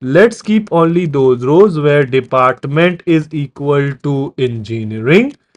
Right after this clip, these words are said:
And for those departments, let's get the maximum of the salary column, and that is going to give us the maximum of the engineering department. Let's wrap this in parentheses so that, okay, this is one value that we are going to get.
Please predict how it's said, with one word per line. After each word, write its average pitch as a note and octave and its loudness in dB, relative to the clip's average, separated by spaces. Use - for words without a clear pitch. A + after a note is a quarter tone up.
And D3+ 0
for D3+ 2
those G3+ 2
departments, B2 -4
let's D#3+ -2
get C3 -4
the E3+ 0
maximum G3+ 0
of B2 -2
the G#3 2
salary C3 0
column, C3+ 0
and D3+ -2
that D3+ 0
is F3 -8
going D3+ -6
to D3+ -8
give C#3 -6
us D3+ -2
the C4 0
maximum G#3+ -2
of G3 -4
the A#3+ 0
engineering F3 0
department. A2 -10
Let's G3 2
wrap D#3+ 0
this F3+ -4
in D#3 -4
parentheses C3 -4
so C#3+ -2
that, C#3+ -2
okay, C3 -6
this C#3+ -6
is G3+ -2
one C#3+ -2
value B2+ -2
that C3 -6
we B2+ -8
are A#2+ -6
going A#2 -8
to A2+ -10
get. C#3+ 0